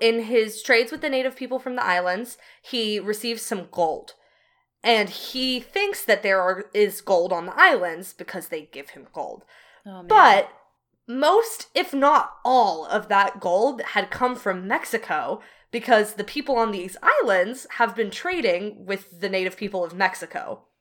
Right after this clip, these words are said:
Speaker 2: Who have gold.
Speaker 1: Who have gold.
Speaker 2: Right. Oh, man. White man, am I right?
Speaker 1: Yes. Columbus makes a few journeys to and from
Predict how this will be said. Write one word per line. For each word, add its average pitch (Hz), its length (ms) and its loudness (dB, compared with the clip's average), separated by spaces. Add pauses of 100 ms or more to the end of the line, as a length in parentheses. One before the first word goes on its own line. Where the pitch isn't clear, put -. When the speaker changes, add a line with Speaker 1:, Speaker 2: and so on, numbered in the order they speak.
(200)
Speaker 2:
Who 196 140 -4
have 170 260 -2
gold. 175 440 -4
Speaker 1:
Who 247 180 -4
have 202 240 4
gold. - 340 -10 (180)
Speaker 2:
Right. 175 280 -6 (600)
Oh, 285 300 2
man. 180 560 -2 (380)
White 190 360 2
man, 175 260 -2
am 175 140 -8
I 180 100 -6
right? 190 440 -2
Speaker 1:
Yes. 185 480 -8 (720)
Columbus 294 420 2
makes 330 180 -6
a 277 40 -8
few 247 420 -8
journeys 214 720 -4
to 214 200 -4
and 202 140 -4
from 170 440 -2